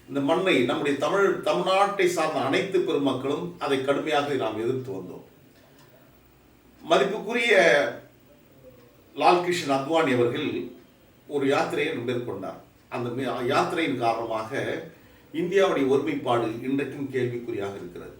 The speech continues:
இந்தியாவுடைய மதச்சார்பின்மை மிக பயங்கரமாக சர்வதேச அளவில் அவமானத்துக்குள்ளாக்கப்பட்டது. உலகத்தில் பல நாடுகள் இருந்திருக்கிறது, உல-, பல நாடுகள் இருக்கிறது. ஒவ்வொரு நாடுகளும் கண்விழித்து சுதந்திர காற்றை சுவாசிக்கின்ற போது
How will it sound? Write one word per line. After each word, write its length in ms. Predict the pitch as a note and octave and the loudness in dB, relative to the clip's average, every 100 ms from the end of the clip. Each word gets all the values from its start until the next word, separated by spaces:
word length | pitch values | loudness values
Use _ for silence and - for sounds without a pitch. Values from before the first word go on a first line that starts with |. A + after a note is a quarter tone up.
| - _ _ - - - | -20 _ _ -20 -18 -8
இந்தியாவுடைய 500 | E3+ G#3+ G#3 F3 C#3 - | -4 2 4 4 2 2
மதச்சார்பின்மை 920 | F#3+ - F3 C3+ B2+ A#2+ A2 G#2 - - - | 2 2 2 2 0 -4 -6 -10 -12 -18 -12
மிக 280 | A#2+ C#3+ C#3+ G#3+ - - - | -4 0 0 -2 -12 -16 -6
பயங்கரமாக 1040 | C3 F#3+ G#3 G3 F3 C3+ D#3 - D#3+ - | -2 -2 -2 -2 0 0 0 0 -2 -4
சர்வதேச 640 | - D#3 E3 F3+ E3 D3 B2 | -6 -4 0 0 2 0 -2
அளவில் 440 | A#2+ B2 C#3 - - - - - - | -2 -2 -2 -4 -10 -12 -14 -18 -6
அவமானத்துக்குள்ளாக்கப்பட்டது. 1300 | C3 G#3+ A3+ A3 - G3 - C3+ A#2+ - - - - - - - - _ _ - - _ _ - - - | 0 4 6 6 4 -2 -2 -2 -2 -4 -10 -12 -14 -18 -20 -20 -20 _ _ -20 -20 _ _ -20 -18 -2
உலகத்தில் 640 | C#3 G3+ G3+ - G3 D#3 | 6 8 8 2 -2 -2
பல 300 | D#3 D#3 D#3+ | 0 0 2
நாடுகள் 340 | E3 D#3+ C3 | 4 4 2
இருந்திருக்கிறது, 500 | A#2 A#2 A#2 - G2+ | 0 -2 -6 -6 -4
உல-, 380 | A#2+ C3 C#3+ - | -2 2 4 4
பல 180 | C#3+ D#3+ | 4 4
நாடுகள் 340 | E3+ F#3 F3 | 6 6 6
இருக்கிறது. 440 | B2 - - - C#3+ | 4 -2 -8 -6 0
ஒவ்வொரு 260 | E3 G3 E3+ | 4 4 4
நாடுகளும் 540 | E3+ F#3+ F#3+ F#3+ - | 4 4 2 0 -2
கண்விழித்து 640 | D#3 F3 F3+ E3+ D#3+ F#3+ F3 | -2 2 4 4 4 0 0
சுதந்திர 400 | F3 F#3+ G3 E3+ | 2 2 2 0
காற்றை 320 | D#3 C#3 B2 | 0 0 -2
சுவாசிக்கின்ற 680 | C3+ C3+ - - C3 B2 A#2+ | -2 -4 -4 -6 -4 -4 -2
போது 260 | C#3 E3+ | 0 2